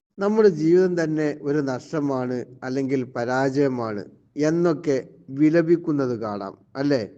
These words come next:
അതിൻ്റെ പ്രധാന കാരണം എന്താണെന്ന് ആലോചിച്ചിട്ടുണ്ടോ? ലഭിച്ച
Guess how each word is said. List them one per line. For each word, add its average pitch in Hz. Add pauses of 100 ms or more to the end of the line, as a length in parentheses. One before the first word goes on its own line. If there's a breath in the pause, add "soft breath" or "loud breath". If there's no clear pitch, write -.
(340)
അതിൻ്റെ 190
പ്രധാന 175
കാരണം 151
എന്താണെന്ന് 139
ആലോചിച്ചിട്ടുണ്ടോ? 123 (460)
ലഭിച്ച 170